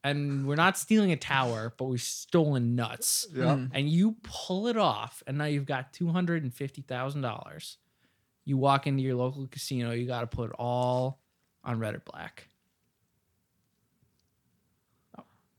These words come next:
Speaker 1: that's my question. I'm asking.
Speaker 3: That's red
Speaker 2: Wow.
Speaker 3: every time.
Speaker 1: Going red, Jake?
Speaker 2: Oh, you gotta go black. That's what I say. And if,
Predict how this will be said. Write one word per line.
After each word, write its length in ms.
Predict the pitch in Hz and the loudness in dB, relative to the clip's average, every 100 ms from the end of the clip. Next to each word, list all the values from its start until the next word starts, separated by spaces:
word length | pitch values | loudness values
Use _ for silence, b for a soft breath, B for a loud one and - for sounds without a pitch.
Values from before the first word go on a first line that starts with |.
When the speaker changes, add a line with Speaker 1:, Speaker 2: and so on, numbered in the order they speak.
| _ _ | _ _
Speaker 1:
that's 240 | 123 - | -4 -4
my 100 | 110 | -10
question. 380 | 104 - - - | -10 -12 -12 -8
I'm 140 | 131 139 | -2 0
asking. 520 | 120 - 117 110 147 - - _ - | 0 -2 -4 -4 -8 -14 -20 _ -8
Speaker 3:
That's 240 | 147 123 - - - | -4 -4 -6 -16 -14
red 240 | 147 127 113 | -2 0 0
Speaker 2:
Wow. 40 | |
Speaker 3:
every 160 | 117 120 | -2 -8
time. 340 | 131 - 165 - _ _ - | -8 -6 -8 -12 _ _ -4
Speaker 1:
Going 180 | 120 | -2
red, 280 | 117 120 151 | 0 0 0
Jake? 300 | 127 147 - _ _ _ _ _ _ _ _ _ _ 262 | 0 -2 -4 _ _ _ _ _ _ _ _ _ _ -6
Speaker 2:
Oh, 200 | 302 269 | 0 2
you 60 | |
gotta 160 | 190 131 | 4 4
go 80 | 110 | 2
black. 440 | 98 135 135 - - | -2 0 -2 -4 -10
That's 140 | 131 | -10
what 60 | - | -8
I 40 | |
say. 360 | 139 156 165 113 | -4 0 0 0
And 120 | 117 | 0
if, 160 | 131 | 0